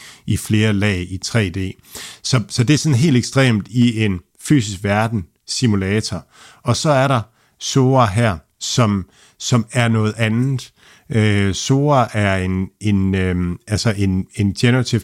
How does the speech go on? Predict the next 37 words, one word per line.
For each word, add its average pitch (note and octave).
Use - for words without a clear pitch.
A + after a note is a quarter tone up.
pre-trained A2
transformer, A2
sådan A2+
en, G2
en G2
generativ G#2+
A G#2+
I-model, G2+
som, G#2+
som A2+
har, A2+
har A2
set, -
øh, G2+
vand A2+
bevæge A2
sig E2+
rigtig A2
mange G2
gange, F#2+
har A2+
set B2
rigtig A2
mange G2+
biler F2
køre A2
ind A#2+
i -
en F#2+
pæl. G2
Og, A2+
og A#2
når A2+
så, C3
at G#2+
den A#2+
bliver G#2+